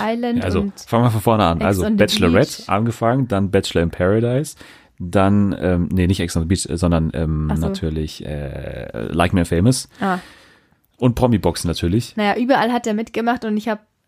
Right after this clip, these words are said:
Speaker 1: nichts davon geschaut, aber hab nur Schlechtes über ihn gehört und ich muss sagen, da hat er mich jetzt sogar ein bisschen überrascht, weil der sich ja eigentlich auch voll sympathisch gegeben hat und irgendwie, weiß nicht, die haben halt einfach nicht so, man hat einfach nicht das Gefühl gehabt beim Zuschauen, dass die da jetzt auf Krampf irgendwie Sendezeit haben
Speaker 2: Ja.
Speaker 1: wollen und deswegen hat's auch am meisten Spaß gemacht, finde ich,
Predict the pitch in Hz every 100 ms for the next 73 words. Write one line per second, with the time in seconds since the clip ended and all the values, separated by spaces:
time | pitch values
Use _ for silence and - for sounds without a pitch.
0 | - 220 233 - 220 220 208 214 233 220
1 | - 202 226 208 240 247 220 220 220 208
2 | 208 202 208 208 220 226 208 208 214 233
3 | 208 208 208 196 233 220 208 214 202 202
4 | 196 190 - 208 190 190 190 247 - 190
5 | 185 190 202 190 - _ 202 202 196 190
6 | - 214 202 196 214 247 247 - 208 240
7 | 247 254 254 - - - - - 226 -
8 | 285 262 - - 226 254 240 233 247 233
9 | - 240 240 233 233 - 220 220 - -
10 | _ _ _ - 240 269 226 226 233 240
11 | 226 - 214 - 226 208 214 208 208 240
12 | - 202 208 208 208 202 202 - - 233
13 | 247 - 214 208 208 202 269 180 - 185
14 | 190 190 196 190 208 202 202 208 214 226
15 | 214 208 214 202 233 - 208 - 226 -
16 | 185 185 196 - 190 202 208